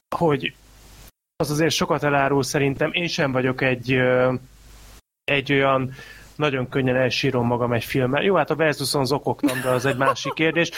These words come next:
Tehát, hogy nagyon-nagyon könnyen elsírom magam egy filmen típus, de én bevallom, ebben a filmben többször volt, hogy, hogy, hogy nem tudtam visszafolytani, és tényleg előtört belőlem a sírás.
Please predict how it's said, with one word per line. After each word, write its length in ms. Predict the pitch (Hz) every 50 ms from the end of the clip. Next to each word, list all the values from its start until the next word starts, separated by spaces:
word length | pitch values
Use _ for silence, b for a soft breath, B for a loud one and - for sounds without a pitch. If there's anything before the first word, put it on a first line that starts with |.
| B 277 233 -
Tehát, 180 | - 170 -
hogy 120 | 165 165 160
nagyon-nagyon 600 | 180 180 165 165 151 147 147 151 143 143 139 127
könnyen 260 | 147 147 143 139 135
elsírom 500 | 139 139 135 127 - - 139 131 135 127
magam 240 | 127 131 127 127 127
egy 140 | 127 117 -
filmen 380 | - 143 135 127 127 127 120
típus, 400 | 120 - 127 - - 143 131 -
de 320 | - 139 135 131 131 127 B B B B B B B B B B - - - _ _ _ _ _
én 260 | - 180 170 170 147
bevallom, 560 | 131 165 151 131 131 127 127 127 131 131 135
ebben 400 | 143 143 135 135 131 131 135 131
a 420 | 139 139 139 139 139 139 - - -
filmben 520 | - - 156 147 143 139 135 139 135 131
többször 460 | - 165 139 - - - 143 127 120 113
volt, 300 | 120 120 123 120 113 -
hogy, 340 | - 131 123 123 123 - -
hogy, 480 | - 147 - 143 135 127 123 - - - - - - - - - - - - - - - _ _ _ _
hogy 100 | - 143 139
nem 140 | 131 127 123
tudtam 340 | - - 123 - - 127 120
visszafolytani, 1300 | 123 123 - - - 131 123 123 131 135 - - - - - - - - 139 127 120 117 - 127 127 123
és 180 | 123 120 113 -
tényleg 440 | - 139 123 117 120 120 120 120 -
előtört 440 | 135 120 117 117 117 - 127 123 117
belőlem 340 | 117 123 123 120 120 123 123
a 60 | 123
sírás. 580 | 120 - 135 131 123 127 131 135 139 - -